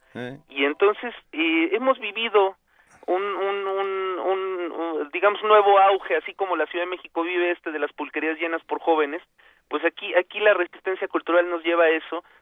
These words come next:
Speaker 2: Tenemos haciendas pulqueras que yo las recorrí desde niño con mi abuelo, que era un investigador dedicado a la, a la etnografía, y dentro de ello uno de los temas que apasionaban a mi abuelo era el pulque, ¿no? Y con los tlachiqueros y
Speaker 1: Bueno, tiene un libro importantísimo, ¿no?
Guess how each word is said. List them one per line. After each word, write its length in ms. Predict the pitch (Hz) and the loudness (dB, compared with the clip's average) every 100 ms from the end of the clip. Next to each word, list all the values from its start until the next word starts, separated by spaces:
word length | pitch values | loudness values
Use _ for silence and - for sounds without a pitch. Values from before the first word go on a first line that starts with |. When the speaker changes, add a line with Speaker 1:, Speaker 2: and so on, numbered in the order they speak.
| - | -4
Speaker 2:
Tenemos 340 | 165 180 196 | 0 0 0
haciendas 440 | 170 151 180 180 170 | -2 -2 0 0 0
pulqueras 540 | 147 143 165 165 175 - | -4 -4 0 2 2 -2
que 100 | 147 | -2
yo 100 | 170 | 2
las 140 | 170 | 2
recorrí 320 | 156 - 151 160 | 2 -2 -2 -2
desde 240 | 151 135 | -4 -4
niño 280 | 143 156 160 | -6 -4 -2
con 180 | - 139 | -2 0
mi 60 | |
abuelo, 380 | 135 139 170 175 | 2 2 2 0
que 60 | - - | -6 -10
era 60 | 147 | -8
un 80 | |
investigador 580 | 147 139 - 139 139 143 - _ _ _ _ | -6 -6 -6 2 2 2 -2 _ _ _ _
dedicado 580 | 127 131 - 151 170 165 | -2 -2 2 4 6 4
a 80 | 131 | 2
la, 200 | 101 113 101 110 | 0 -2 -2 -4
a 100 | 117 | -2
la 120 | 117 | -2
etnografía, 640 | 120 123 127 127 160 151 - _ _ | -4 -2 0 0 -2 -6 -6 _ _
y 80 | 143 | -4
dentro 260 | 151 160 | -2 0
de 80 | 165 | 0
ello 140 | 180 185 | 0 -2
uno 100 | 180 | -2
de 60 | 165 | -2
los 120 | - | -4
temas 160 | - - | -8 -10
que 340 | - _ _ - | -16 _ _ -10
apasionaban 380 | - 143 160 156 | -4 0 0 0
a 20 | |
mi 40 | - - | -6 -6
abuelo 180 | 151 151 | 0 0
era 80 | |
el 80 | 143 | 0
pulque, 360 | - 196 381 - - | -2 -4 -4 -10 -6
¿no? 80 | 180 | -6
Y 80 | - - _ - | -6 -10 _ -10
con 120 | 170 | -6
los 120 | 156 - | -6 -2
tlachiqueros 680 | 135 - - - 175 156 135 | -2 -4 -6 -4 -2 0 0
y 40 | |
Speaker 1:
Bueno, 280 | 101 131 143 | 2 2 4
tiene 340 | - 160 170 165 | 4 4 4 4
un 140 | 156 | 6
libro 320 | 165 208 196 | 4 6 4
importantísimo, 880 | 160 131 117 120 123 220 233 190 156 | 4 0 0 0 0 0 2 2 4
¿no? 280 | 143 208 | 4 2